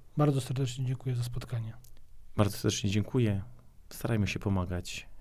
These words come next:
Speaker 2: y, ludziom nie tylko w sposób materialny, ale też właśnie modlitwą. Tak jak wspomniałem o tej zrzutce, napisałem, że to nie jest tylko zrzutka pieniędzy, ale to jest też zrzutka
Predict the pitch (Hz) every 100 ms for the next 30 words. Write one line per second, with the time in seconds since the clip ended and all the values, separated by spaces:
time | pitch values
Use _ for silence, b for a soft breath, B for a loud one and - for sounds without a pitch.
0 | - 98 92 90 87 113 117 110 98 -
1 | B B B 127 120 120 - - 95 95
2 | 92 92 95 92 87 85 82 - 87 -
3 | - 80 - 85 - b 101 101 113 120
4 | 95 90 92 87 85 - - - - 92
5 | 92 87 - 90 90 135 - - 92 B
6 | B B B 104 - 98 90 92 92 90
7 | - 92 87 92 - 90 87 92 92 87
8 | 82 78 82 - 85 - - 95 90 107
9 | - -